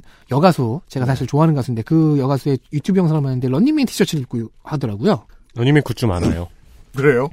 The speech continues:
Speaker 3: 네.
Speaker 2: 어.
Speaker 1: 그리고 말레이시아 코미디언들의, 말레이시아의 코미디언들의 유명곡을 말레이어로 커버하는 꽁트도 봤는데
Speaker 2: 네.
Speaker 1: 그중 뭐 태양의 곡도 있어요. 그리고 북미푸트라 정책을 다시 얘기해야 되는데 부작용이 여러 가지가 있었습니다. 당연하지만. 예,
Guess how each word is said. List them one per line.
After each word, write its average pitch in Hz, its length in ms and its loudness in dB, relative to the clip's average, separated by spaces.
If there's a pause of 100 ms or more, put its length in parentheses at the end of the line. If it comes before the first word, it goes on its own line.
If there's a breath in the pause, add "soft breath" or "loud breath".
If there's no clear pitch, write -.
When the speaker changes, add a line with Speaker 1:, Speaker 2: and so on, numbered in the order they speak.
Speaker 3:
네. 101 140 -4
Speaker 2:
어. 101 280 -6
Speaker 1:
그리고 160 180 0
말레이시아 240 560 4 (160)
코미디언들의, 226 1080 0 (160)
말레이시아의 190 600 2
코미디언들의 175 720 0
유명곡을 151 960 2
말레이어로 165 720 2
커버하는 262 380 2
꽁트도 262 340 -4
봤는데 123 580 -2
Speaker 2:
네. 101 300 -10
Speaker 1:
그중 220 200 0
뭐 185 100 2
태양의 320 380 2
곡도 180 240 -6
있어요. - 400 -12 (180)
그리고 196 260 2
북미푸트라 240 580 4
정책을 202 260 0
다시 147 260 -2
얘기해야 143 760 -2
되는데 139 420 -2
부작용이 196 640 2
여러 127 160 2
가지가 131 260 2
있었습니다. 113 880 -4
당연하지만. 127 760 2 (580 loud breath)
예, 123 220 -6